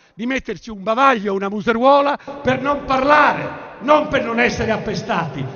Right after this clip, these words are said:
perché la peste non c'è e non c'è più, se mai c'è stata. Allora io chiedo che venga messo all'ordine del giorno,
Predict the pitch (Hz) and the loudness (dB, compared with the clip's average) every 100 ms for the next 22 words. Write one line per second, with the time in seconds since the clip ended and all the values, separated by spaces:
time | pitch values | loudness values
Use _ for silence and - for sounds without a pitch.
0 | - 254 285 294 - 233 180 226 220 233 | -10 -10 -6 -6 -4 -6 -6 -10 -8 4
1 | 302 311 - - 294 240 - _ _ _ | 4 4 -6 0 0 0 -6 _ _ _
2 | _ _ _ _ _ - 269 294 233 294 | _ _ _ _ _ -8 -4 -4 -4 -6
3 | 277 330 294 240 226 226 226 196 - 180 | 0 0 0 -2 -2 0 -2 -4 -4 -4
4 | 135 98 - _ _ _ _ _ - 240 | -6 -16 -20 _ _ _ _ _ -12 -8
5 | 262 233 254 247 202 170 - _ _ _ | -6 -6 -6 -6 -6 -8 -12 _ _ _
6 | - 156 214 196 247 208 190 233 202 220 | -18 -10 -8 -6 -6 -6 -6 -6 -4 -8
7 | 262 226 220 208 202 247 | -8 -6 -4 -4 -6 -10